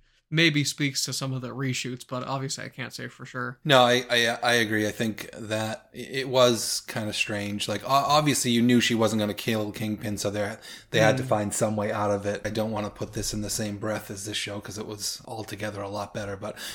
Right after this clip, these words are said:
Speaker 2: it almost reminds you sort of, of the last episode of Secret Invasion in a way, where it was like, you know, they just kinda
Speaker 1: Oh,
Speaker 2: said,
Speaker 1: yeah,
Speaker 2: "Screw it,
Speaker 1: definitely,
Speaker 2: let's
Speaker 1: yeah.
Speaker 2: do a big superhero laser blasting battle." And I guess, yeah, like, those scenes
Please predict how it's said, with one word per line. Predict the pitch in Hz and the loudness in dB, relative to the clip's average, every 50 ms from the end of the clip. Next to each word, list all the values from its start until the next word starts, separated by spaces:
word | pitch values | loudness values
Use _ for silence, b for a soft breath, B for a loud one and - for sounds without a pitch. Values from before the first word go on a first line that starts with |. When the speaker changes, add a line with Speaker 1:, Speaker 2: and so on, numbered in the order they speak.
| B | B
Speaker 2:
it | B - - - 131 | B -6 -2 4 6
almost | 127 131 131 123 117 107 - - | 8 8 8 6 4 4 2 0
reminds | 110 107 107 107 107 107 107 95 104 | 2 4 4 4 4 2 0 0 -2
you | 107 104 107 113 | -2 -2 -2 -4
sort | - - - 110 104 104 | -4 -4 -2 -2 -2 -2
of, | 101 101 | -2 -4
of | 104 98 98 - - - | -4 -6 -6 -12 -16 -10
the | - 107 | -6 -2
last | 107 104 101 98 - - | -2 0 -2 -2 -2 -4
episode | 104 104 110 101 - 104 98 101 | -6 -6 -4 -6 -6 -6 -6 -6
of | - | -6
Secret | - - 113 - - - 104 | -4 -4 -4 -4 -6 -10 -10
Invasion | 98 98 110 110 107 101 98 101 | -10 -8 -6 -6 -6 -6 -8 -10
in | 101 101 | -12 -12
a | 104 | -12
way, | 101 107 107 113 120 107 | -10 -10 -10 -12 -12 -10
where | 117 113 104 104 107 | -12 -10 -10 -8 -8
it | 110 - - 90 | -10 -10 -10 -14
was | 104 - - | -14 -10 -10
like, | 104 104 104 98 - B B B B B B B B B | -8 -8 -10 -12 -16 B B B B B B B B B
you | 120 113 | -6 -6
know, | 107 101 104 | -6 -6 -6
they | 110 110 104 | -8 -8 -6
just | 98 107 - - - - | -4 -2 -2 -2 -2 0
kinda | - 117 107 104 | 0 0 2 4
Speaker 1:
Oh, | 156 143 139 | 4 4 4
Speaker 2:
said, | 135 | 4
Speaker 1:
yeah, | 135 135 | 4 2
Speaker 2:
"Screw | 131 127 - - 131 120 113 110 | 2 2 2 4 6 6 6 6
it, | |
Speaker 1:
definitely, | 117 120 120 127 | 4 2 0 -2
Speaker 2:
let's | 107 - - | -2 -2 -2
Speaker 1:
yeah. | - | -2
Speaker 2:
do | 117 107 107 | 0 0 0
a | 104 | 0
big | 98 110 104 101 101 - | 0 0 -2 -2 -2 -4
superhero | - - - - 120 101 - 110 98 104 104 104 104 104 | -2 -2 0 0 0 -2 -2 -2 -2 -2 0 0 0 0
laser | 104 107 107 104 104 104 | 2 2 0 0 0 -4
blasting | 98 - 107 101 101 104 101 - - 104 104 101 | -6 -4 -4 -2 -2 -2 -4 -6 -8 -10 -10 -4
battle." | 98 107 104 104 101 104 104 - | -2 0 0 0 0 -4 -2 0
And | 143 139 | 2 4
I | 135 | 4
guess, | 127 117 151 170 175 160 - - | 4 4 4 4 4 4 2 4
yeah, | 180 160 120 113 | 4 4 4 4
like, | 113 113 110 110 104 - - _ _ _ _ _ - | 2 2 2 2 0 -4 -16 _ _ _ _ _ -12
those | - 120 117 131 135 139 147 151 156 156 151 151 | -10 -6 0 0 2 2 4 4 4 2 2 0
scenes | - - - - 143 143 143 147 151 135 120 117 113 117 110 - - - | -4 -4 -2 0 0 2 2 2 2 2 2 2 0 0 -2 -4 -8 -8